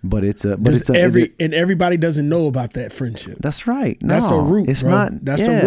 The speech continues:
Speaker 2: root, man.
Speaker 1: And, and I love that. So I like that. Uh, it doesn't have to be seen and doesn't demand time. I'm gonna
Speaker 2: Right.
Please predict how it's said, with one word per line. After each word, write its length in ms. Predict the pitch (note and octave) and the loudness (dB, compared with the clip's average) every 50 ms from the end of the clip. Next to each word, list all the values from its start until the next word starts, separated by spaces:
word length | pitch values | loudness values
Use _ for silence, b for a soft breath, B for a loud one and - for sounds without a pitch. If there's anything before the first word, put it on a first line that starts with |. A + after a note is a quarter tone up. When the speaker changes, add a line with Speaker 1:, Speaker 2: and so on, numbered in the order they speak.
| G#3 - F2 | 2 2 0
Speaker 2:
root, 120 | - - C3 | -2 -4 -4
man. 280 | B2+ C3 C#3 C3 - - | -2 0 0 0 0 0
Speaker 1:
And, 260 | C#3+ D3 C#3 - - | 0 0 -2 -2 -2
and 140 | C#3+ C#3 C3+ | 0 0 0
I 60 | C3+ | 0
love 260 | C#3+ D3 D#3 D3 A#2 | 0 0 0 0 0
that. 160 | A2 G#2 F#2+ | -2 -2 -2
So 140 | - - B2 | -2 -2 -2
I 60 | A#2 | 0
like 260 | A#2+ C3 C3+ C3 C3 | 0 0 -2 -2 -2
that. 200 | - G#2+ G2 F#2 | -2 -2 -2 0
Uh, 40 | A#2 | -2
it 180 | C#3 - - A#2 | -2 -4 -4 -2
doesn't 240 | B2+ C#3 D3 D#3+ F3 | -2 -2 0 0 -2
have 140 | F3 E3+ | -2 -2
to 80 | - D#3 | -4 -4
be 120 | D3 D3 | -4 -4
seen 340 | C#3 - - D3 D3+ D3+ C#3 | -4 -4 -2 -2 0 0 0
and 100 | A#2+ A2 | 2 2
doesn't 280 | A#2 B2+ C3 C#3 C3+ A#2+ | 2 0 0 0 -2 -2
demand 480 | A2+ A2 G#2 G#2+ A2+ A#2 A#2+ A2+ G#2 G2+ | 0 0 0 2 2 0 0 0 0 -2
time. 280 | - G2+ F#2+ F2+ F#2+ | -2 -2 0 0 0
I'm 80 | G#2 A2+ | 0 0
gonna 80 | A#2 | 0
Speaker 2:
Right. 60 | C#3+ | 2